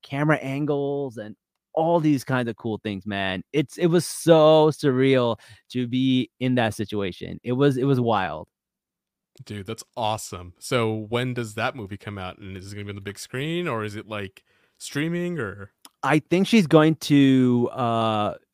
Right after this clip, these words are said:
Speaker 1: sh-, what you call it, shop it around at festivals. So it's gonna
Speaker 2: Okay.
Speaker 1: go around in festivals, and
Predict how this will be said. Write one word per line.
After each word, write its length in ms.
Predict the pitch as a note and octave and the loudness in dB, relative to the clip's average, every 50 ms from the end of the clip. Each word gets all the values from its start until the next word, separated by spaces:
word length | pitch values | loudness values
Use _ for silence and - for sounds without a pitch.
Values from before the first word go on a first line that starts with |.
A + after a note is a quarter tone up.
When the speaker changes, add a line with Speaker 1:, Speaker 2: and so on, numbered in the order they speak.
| _ _ _ _ _ - - | _ _ _ _ _ -18 -16
Speaker 1:
sh-, 140 | - - D3+ | -6 -2 0
what 200 | C3+ B2+ A#2+ - | 0 0 0 0
you 120 | C3+ B2+ | -2 -2
call 240 | - - B2 A#2 A2+ | 0 0 0 2 2
it, 160 | G#2+ - - | 0 0 -4
shop 320 | - - C3+ C3 C3 - | -2 2 2 2 4 4
it 40 | C#3 | 4
around 220 | C3+ C3 B2 B2 A#2+ | 4 4 4 4 2
at 100 | G#2 - | 0 0
festivals. 640 | - A#2+ G#2+ - D3 D3 E3 G3 A3+ - - - _ _ _ _ _ _ _ | -2 -2 0 0 2 4 4 4 4 0 -4 -12 _ _ _ _ _ _ _
So 200 | - - C3+ B2+ | -2 2 4 4
it's 80 | B2 A#2+ | 4 4
gonna 200 | C3 C3+ C3 C3+ | 2 2 2 4
Speaker 2:
Okay. 80 | B2+ | 4
Speaker 1:
go 120 | B2 B2+ B2+ | 4 4 4
around 320 | B2 A#2+ A#2+ A#2 A#2 A2+ | 6 4 4 2 2 0
in 100 | G#2+ G#2 | -2 -2
festivals, 680 | - - A#2 A2+ G#2+ - A2 G#2+ G#2+ G#2 G#2 A2 G#2+ - _ - | -2 -2 -2 -2 -2 -4 -4 -2 -2 0 -2 -2 -4 -8 _ -12
and 480 | A#2+ A#2 A2 A2 G#2 G2 G#2+ A2+ A2+ | -8 -6 -4 -4 -4 -4 -4 -6 -8